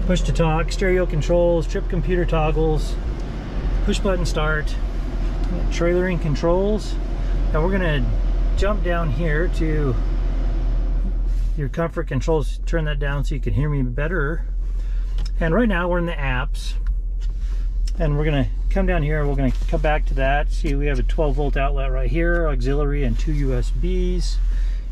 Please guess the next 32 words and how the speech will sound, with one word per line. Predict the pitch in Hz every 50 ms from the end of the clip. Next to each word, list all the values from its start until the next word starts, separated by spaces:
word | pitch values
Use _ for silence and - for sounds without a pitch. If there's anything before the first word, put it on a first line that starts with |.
| - - - -
And | 151 135 139
then | 135
you | 135 131
got | 123 127 123 127 135 135
your | 117 120 120 113 110 110 107 - - - - - - - - - - - - - - - - - - -
shifter | - - - 208 196 - - 196 196 208 208
along | 185 160 156 151 156 160 156
with | 151 147 139 - -
your | 156 147 147 143 135 123
cup | - - - - 196 196 -
holders, | - 180 180 180 180 190 190 190 185 180 - - 165 160
and | 170 151 139
your | 127
key | 107 - - 214 214
fob | 202 - - 139 135 160 185 196 170
has | 123 143 143 135 135 131 127 120 120
remote | 135 139 143 143 143 143 - -
start. | - - - 131 139 170 208 - - - - 175 - - - - - - - - - - - - - - - - - - -
And | 170 151 147 143 143 147 147
you | 135
see | - - - 170
you | 160 156 147 147
have | 135 131 127 123 - - - - - - - - - - - - - - - - - - - - - - - 190
your | 175 156 139 143 147
all-wheel | 151 160 180 170 175 175 170 165
drive | 139 156 151 160 165 175 185 180 160 143
and | 131 131
your | 135 135
low | 127 139 151 170 170
range | 160 151 156 170 185 175 151
as | 151 131 131
well. | 135 139 156 151 147 151 180 202 -